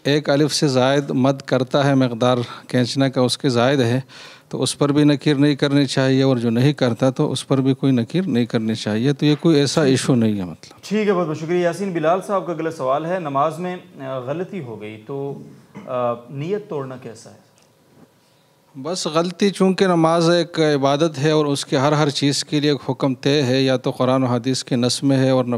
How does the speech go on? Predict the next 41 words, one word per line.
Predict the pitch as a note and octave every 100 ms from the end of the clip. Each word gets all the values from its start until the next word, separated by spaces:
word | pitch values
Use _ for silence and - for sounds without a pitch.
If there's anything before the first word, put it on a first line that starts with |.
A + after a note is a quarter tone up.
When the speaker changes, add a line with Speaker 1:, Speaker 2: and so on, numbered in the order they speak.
| -
Speaker 1:
فقہا | - A#2+ B2
کے | A#2
اجتہاد | B2+ - G#2+ A#2
میں | B2 C3
ہے۔ | A2+ C#3 - -
Speaker 2:
ٹھیک | C#3 -
ہے۔ | - -
Speaker 1:
تو | -
اصل | D3+ D3+ F3+
بات | D#3+ E3 E3
تو | D#3
یہ | D#3
ہے | E3
کہ | E3
جب | D#3+ D3+
غلطی | C3+ C#3+ C#3
ہو | D#3+ D3
تو | D#3 D#3
اس | C#3+ -
غلطی | C3+ C3 D3
کی | D#3
اصلاح | D3+ C3 B2+ C3 C#3 - - _ _ _ _ _ - -
کا | D#3+
جو | D3+
طریقہ | C#3+ C#3 C3+ C#3+
بتایا | C#3+ C#3 C3+ C3+
گیا | C#3+ C#3 C#3
ہے، | C#3+
اس | D3 -
طریقے | C3 C3+ C#3
سے | C#3+ D3
اس | C3 -
کی | -
اصلاح | C#3+ - C3+
کر | C#3 B2+
کے | A#2+ D3 D#3+
نماز | C3+ A#2+ B2+
کو | - C#3
جاری | A#2+ A#2+
رکھا | A#2+ A2 - G#2+
جائے۔ | G2+